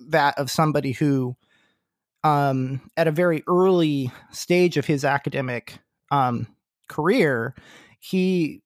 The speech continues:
recognized that he, he argued that writing in a way that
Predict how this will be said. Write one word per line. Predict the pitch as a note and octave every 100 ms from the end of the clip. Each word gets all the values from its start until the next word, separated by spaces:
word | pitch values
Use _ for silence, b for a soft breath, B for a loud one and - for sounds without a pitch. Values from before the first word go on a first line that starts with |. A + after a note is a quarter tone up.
| _
recognized | D#3 E3+ E3+ F3+ C#3+ C3+ A#2 G#2 F#2 - D3
that | G#2
he, | - F#3 F3+ F3 - _
he | - G3 G3+
argued | - C3 B2+ B2+ A#2 G#2+ B B B B
that | D#3 B2+ -
writing | E3 D#3+ E3+ E3+ E3+ D#3+ D3 -
in | D3 C#3 C3 A#2 _
a | D3+
way | D3+ D#3+ D#3+ D#3+ E3
that | D#3 C3 A2